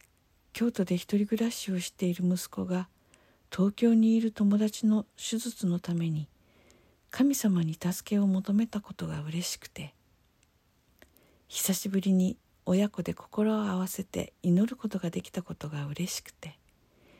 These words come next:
神様に感謝しました。まさしく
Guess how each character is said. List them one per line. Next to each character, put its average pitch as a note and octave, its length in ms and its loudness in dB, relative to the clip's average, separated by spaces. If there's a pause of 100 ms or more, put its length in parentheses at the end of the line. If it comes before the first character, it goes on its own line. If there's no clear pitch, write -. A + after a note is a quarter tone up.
(320)
神 G#3+ 240 4
様 E3+ 280 0
に D3 220 -8 (400)
感 E3+ 200 0
謝 F3+ 160 -4
し - 160 -8
ま D3 120 -8
し - 120 -12
た。 - 140 -16 (1800)
ま E3 100 0
さ F#3+ 160 0
し - 140 -6
く - 240 -10